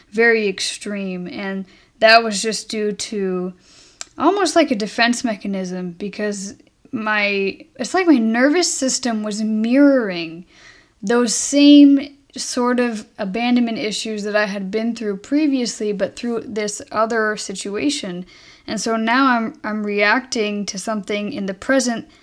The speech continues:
that has happened to me in the past. And that emotional reactivity is what it is. It's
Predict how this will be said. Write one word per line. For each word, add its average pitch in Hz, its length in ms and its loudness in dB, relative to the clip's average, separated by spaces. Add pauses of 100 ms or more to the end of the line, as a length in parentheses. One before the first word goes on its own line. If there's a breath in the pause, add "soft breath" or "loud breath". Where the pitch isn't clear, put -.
(140 soft breath)
that 214 140 2
has 208 200 -4
happened 233 520 -2
to - 100 -4
me 220 180 -4
in 196 120 -6
the 180 80 -6
past. - 720 -6 (720)
And 233 160 -2
that 240 260 4
emotional 226 840 2
reactivity 202 1300 -4
is 196 600 -6
what 202 300 -6
it 190 120 -6
is. 226 300 0
It's - 260 -8